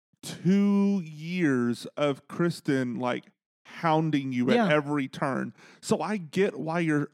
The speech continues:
Speaker 1: uber protective of this.
Speaker 2: But I also think part of it is, and not to blame, not, and it's not to blame. I don't think Ariana deserves blame in this. It's, it's a,
Speaker 1: Absolutely
Speaker 2: it
Speaker 1: not.
Speaker 2: doesn't, like, people who are saying as, like, "Oh, well, she should have known." Okay, that doesn't qualify that she should cheat on her.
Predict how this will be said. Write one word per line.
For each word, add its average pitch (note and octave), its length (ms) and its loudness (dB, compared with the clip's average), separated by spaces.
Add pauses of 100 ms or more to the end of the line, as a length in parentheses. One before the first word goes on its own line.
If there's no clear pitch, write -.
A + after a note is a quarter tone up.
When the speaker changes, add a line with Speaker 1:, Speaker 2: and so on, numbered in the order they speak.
Speaker 1:
uber E3+ 380 2
protective D3 760 -2
of C#3 200 -6
this. C3+ 140 -2
Speaker 2:
But - 100 4
I A#3 100 2
also C4 220 2
think A#3+ 200 0
part G#3 200 2
of G#3 100 2
it G#3+ 60 4
is, G3+ 280 0
and G#3 160 2
not A3+ 220 -2
to A#3+ 80 0
blame, G3 340 -4 (180)
not, G#3 340 -4 (400)
and A#3 120 4
it's B3+ 80 0
not D4 120 2
to B3 80 0
blame. G3 480 0
I G3+ 80 -2
don't A#3 120 2
think A#3 120 -4
Ariana A3+ 280 0
deserves F#3+ 320 0
blame E3+ 360 -2
in C3+ 80 -4
this. C#3+ 200 -6
It's, F#3+ 200 -4
it's G3 80 -6
a, A3+ 40 2
Speaker 1:
Absolutely D3+ 440 0
Speaker 2:
it B2+ 80 -4
Speaker 1:
not. A3+ 80 2
Speaker 2:
doesn't, B3+ 340 0 (280)
like, A#3+ 200 0
people C#4+ 240 -2
who C#4 140 -2
are A3 80 0
saying G#3+ 420 0 (260)
as, F#3+ 160 -2
like, F3+ 240 0
"Oh, G#3+ 100 0
well, A3 120 4
she G#3+ 180 -4
should A#3 180 -2
have E3+ 100 0
known." F#3+ 340 0 (340)
Okay, C#4 160 0
that C4 120 0
doesn't C4 320 -4
qualify A3 680 0
that F#3 140 0
she G3+ 300 -6
should G3 240 -2
cheat A#3 320 0
on C#3+ 180 -2
her. C3+ 340 -10